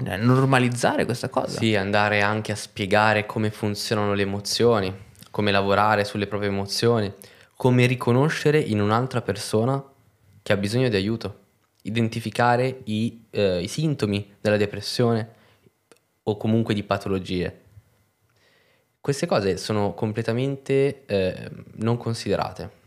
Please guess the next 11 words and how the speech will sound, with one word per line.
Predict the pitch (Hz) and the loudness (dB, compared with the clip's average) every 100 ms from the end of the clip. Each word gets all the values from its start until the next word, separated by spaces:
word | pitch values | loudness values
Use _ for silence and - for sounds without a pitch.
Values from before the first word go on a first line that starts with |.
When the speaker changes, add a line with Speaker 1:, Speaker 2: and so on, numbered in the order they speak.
| - | -10
Speaker 2:
e | 101 | -6
questo | 117 - 95 | -6 -2 -4
è | |
un | 92 | -2
problema | 98 104 95 | -2 0 0
enorme. | 92 92 95 95 - _ _ - | 0 -2 -4 -8 -12 _ _ -2
Alimenta | 107 107 107 117 117 117 117 110 | 0 2 2 2 0 -2 -4 -2
una | 104 | -2
problematica | 110 101 98 98 - 98 | -2 -2 -2 -4 -4 -4
enorme. | 85 80 82 107 - - - - - | -4 -8 -10 -14 -16 -20 -20 -20 -4
Speaker 1:
Mhm. | 147 127 143 165 | 0 2 0 -2